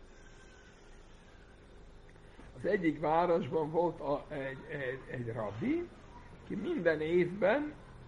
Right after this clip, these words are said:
Pesach után egy pár hónapra el szokott utazni, és erre azt szokta mondani, hogy azért kell nekem elutaznom, mert nincs elég bevételem, nem tudok ebből megélni, ami, a rabbi fizetésemből, és tényleg volt olyan helyen,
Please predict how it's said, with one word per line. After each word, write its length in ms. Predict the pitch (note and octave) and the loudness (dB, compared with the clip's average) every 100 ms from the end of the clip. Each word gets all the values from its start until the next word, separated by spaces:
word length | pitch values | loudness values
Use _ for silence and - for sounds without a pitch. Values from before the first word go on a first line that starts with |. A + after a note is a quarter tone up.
| - - - - | -16 -16 -16 -4
Pesach 560 | - A3 - B2+ A#2 D3 | 4 4 4 -4 -2 -2
után 600 | F#3 - G3 A#3+ C#4 B3 - - - - - | -2 2 2 2 0 -8 -14 -16 -16 -16 -10
egy 100 | F#3+ - | -10 0
pár 360 | C#4+ A#3 E3 D#3+ | 4 4 4 2
hónapra 1040 | C#3+ F3 E3+ D3+ C#3+ D3 - D#3 A3 C4 - - - | 2 4 2 2 0 -2 2 4 4 2 -10 -18 -2
el 220 | F3 F3+ | 4 4
szokott 460 | E3+ - C3 B2+ - | 4 0 -4 -6 -6
utazni, 680 | B2 - C3 B2+ B2 A#3+ C#4+ | -8 -6 -6 -4 -4 -4 -4
és 60 | F3 | -4
erre 260 | A3 - | -2 2
azt 160 | D4+ - | 0 0
szokta 300 | - - - | -6 -6 -4
mondani, 720 | D3+ G#3 G3+ E3 D3+ D#3 C#4 - - - - | 0 2 2 2 2 2 0 -2 -16 -18 -12
hogy 120 | - | -2
azért 320 | G3 F#3 D3 | 0 2 0
kell 200 | - D#3 | 2 0
nekem 320 | D3 D3 D3 | 0 -4 -4
elutaznom, 840 | D3+ D3+ D#3+ - D3+ E3+ E3+ D4 - - - - - | -2 -2 0 -2 -2 0 0 0 -4 -16 -20 -20 -8
mert 160 | C4 D#4 | -4 0
nincs 260 | F#4 A3+ | 0 2
elég 300 | A#3+ C4+ A3 | 2 2 2
bevételem, 720 | A3 F#3+ F#3 D#3+ D3 - C#3 | 4 4 4 0 -2 -4 -4
nem 220 | F#3 C4+ A3 | -2 -2 -2
tudok 280 | E3 D#3+ | 2 2
ebből 300 | D#3 D#3+ D3+ | 2 2 2
megélni, 680 | D3+ D#3 D3 C#3+ D3 D3 C#3 C#3+ - - - - | 2 0 0 0 -4 -6 -10 -14 -16 -20 -18 -8
ami, 360 | - D3+ D3+ D3+ | 2 2 4 -2
a 220 | - D3+ D3+ | 6 8 8
rabbi 280 | D#3 D3 | 6 2
fizetésemből, 1160 | C#3+ D#3 D3 C#3 - F3 D#3 - D3 D3+ F3 C4 | 0 0 0 -2 -2 -4 -2 -4 -4 0 2 2
és 140 | G#3+ | 0
tényleg 340 | - D3 D#3 E3 | 0 0 2 2
volt 220 | A#3+ - | 2 2
olyan 240 | E3+ D#3 | 0 0
helyen, 360 | D3+ E3+ E3 D3+ | 0 0 0 -2